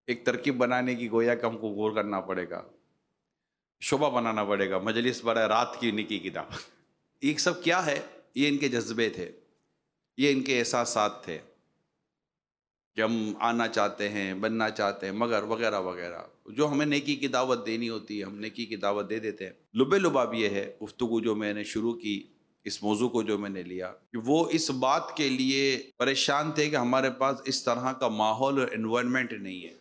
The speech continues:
اور میں اب جہاں بیٹھا ہوں ان کے پاس اس ماحول کی کوئی کمی نہیں ہے۔ کہوں کہ اگر صبح، دوپہر، شام، رات مبالغہ نہ ہو تو قرآن ان کی نظروں کے سامنے ہے۔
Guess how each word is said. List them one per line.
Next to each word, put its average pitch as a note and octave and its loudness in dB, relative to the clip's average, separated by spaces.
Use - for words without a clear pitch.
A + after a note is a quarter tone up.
اور G2+ -2
میں B2+ 2
اب B2+ 2
جہاں D3+ 4
بیٹھا B2 0
ہوں F2+ -4
ان C3 0
کے C#3 -2
پاس C#3 0
اس C#3 0
ماحول A#2+ 2
کی D3+ 0
کوئی C#3+ 2
کمی C#3 2
نہیں F2+ -2
ہے۔ D#2+ -16
کہوں C3 2
کہ C#3 0
اگر C3+ 2
صبح، C3 2
دوپہر، C3+ 0
شام، B2+ 0
رات A2+ 2
مبالغہ B2 4
نہ A2+ 0
ہو F#2+ -2
تو A2+ -2
قرآن C3+ 2
ان C3+ 2
کی B2 0
نظروں A2+ 2
کے A2 0
سامنے F2 -6
ہے۔ D#2+ -14